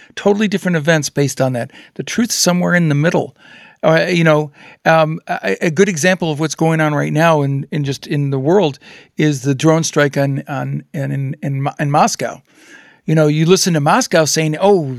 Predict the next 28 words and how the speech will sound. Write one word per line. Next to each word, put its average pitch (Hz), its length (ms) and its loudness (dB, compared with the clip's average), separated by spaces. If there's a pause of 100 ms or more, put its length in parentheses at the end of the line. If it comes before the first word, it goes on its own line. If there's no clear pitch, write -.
the 135 100 -10
Ukrainians 196 360 -2
did 117 140 -10
it." - 20 -14
You 139 100 -4
listen 151 220 -6
to 160 60 -4
the 143 60 -4
Ukrainians, 180 500 0 (180)
"Oh, 170 80 0
Moscow 160 440 -2
did 123 180 -8
it." - 120 -18 (800)
You 214 120 -2
know, 185 200 4 (260)
and 180 140 2
then 175 240 0
it's 180 280 -2
all 175 260 2
who 185 140 -2
you're 185 140 2
listening 180 400 0
to 151 160 0
and 143 240 -4
how 147 160 0
they 185 120 2
spin 220 320 0
it 151 160 0